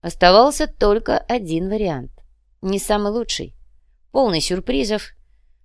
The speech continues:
но при этом всё равно надёжный. Нужно использовать тех, кто уже в деле.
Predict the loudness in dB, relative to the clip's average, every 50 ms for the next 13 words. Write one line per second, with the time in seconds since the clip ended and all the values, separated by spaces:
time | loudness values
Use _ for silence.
0 | _ _ _ -4 0 0 0 4 4 4 4 4 2 -2 0 0 2 2 2 2
1 | 2 0 0 -2 -2 0 -2 -2 -2 -4 -8 -10 -12 -12 -14 -18 -20 -20 -20 -20
2 | -20 _ _ _ _ -4 -2 0 0 0 0 -2 -2 -4 -2 -2 -2 -2 -2 -2
3 | -2 -4 -4 -4 -8 -16 0 2 2 2 2 -2 -14 -20 -20 -20 -16 -6 -6 -4
4 | -4 -4 -4 -4 -6 -6 -6 -6 -4 -4 -4 -2 -4 -8 -10